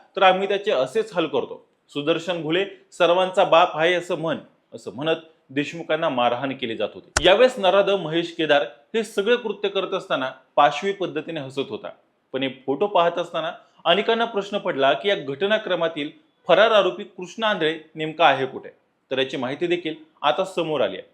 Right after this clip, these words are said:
संतोष देशमुख यांच्या मारहाणीचे पंधरा व्हिडिओ आणि आठ फोटो काढण्यात आले होते. हे सर्व फोटो काढण्याचं काम हाच नराधम कृष्णा आंधळे करत होता. या सगळ्यातून त्याच्या मानसिकतेचा आपण विचार करू शकतो. सरपंच संतोष देशमुख यांच्या हत्येला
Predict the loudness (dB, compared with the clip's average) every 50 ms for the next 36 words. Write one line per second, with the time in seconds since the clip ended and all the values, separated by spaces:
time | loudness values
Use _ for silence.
0 | _ _ _ _ -2 -2 -2 0 4 4 4 6 4 2 2 0 -2 -4 -4 -6
1 | -4 -2 -2 -2 -2 -2 -2 2 2 2 2 0 -2 -6 -6 -6 -8 -10 -10 -6
2 | -2 -2 0 2 2 2 2 2 0 -2 -2 -2 -2 -4 -6 -8 -6 -2 2 2
3 | 2 2 0 -6 -14 -12 -10 -4 2 2 2 2 2 0 0 0 0 0 -2 -4
4 | -8 -12 -16 _ _ _ _ _ _ _ -4 -4 -4 -2 0 2 2 2 2 0
5 | -2 -2 -2 -2 0 0 2 2 2 2 2 0 -2 -4 -4 -6 0 2 2 2
6 | 2 0 -6 -18 _ _ _ 2 2 2 2 0 -4 -2 2 4 4 4 4 4
7 | 0 -4 -6 -16 _ _ -8 -8 -8 -6 -4 -2 -2 0 0 0 -2 -2 -2 -2
8 | -4 -4 -6 -12 -18 -20 -20 _ _ _ _ _ _ _ _ -14 -14 -10 -6 -2
9 | 2 4 4 4 4 0 -4 -6 -8 _ _ _ -6 -2 0 0 2 2 0 0
10 | -2 -2 -4 -8 -6 -4 -4 -2 0 2 2 2 0 -2 -8 -8 -6 -2 -2 -2
11 | -2 -2 -4 -8 -8 -10 -14 -16 _ _ -20 _ _ _ _ _ _ _ _ _
12 | _ 2 2 2 2 0 -4 -6 -4 -4 -4 -4 -4 -4 -4 -4 -4 -4 -6 -6
13 | -6 -8 -6 -4 -4 -4 -4 -4 -4 -4 -4 -4 -2 -2 0 0 0 -2